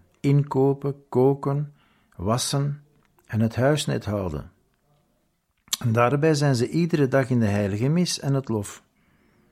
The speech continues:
Ik zag wel dat mijn argumenten niet zwaar wogen.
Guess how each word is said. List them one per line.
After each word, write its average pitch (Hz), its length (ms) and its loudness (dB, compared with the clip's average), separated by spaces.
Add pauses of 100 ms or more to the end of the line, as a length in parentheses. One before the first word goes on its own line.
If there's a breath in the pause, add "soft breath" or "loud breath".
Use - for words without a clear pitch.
(2000 loud breath)
Ik 120 160 -6
zag 165 300 2
wel 131 180 2
dat 104 200 0
mijn 120 280 0
argumenten 98 720 0
niet 107 240 0
zwaar 80 380 -4
wogen. 64 460 -10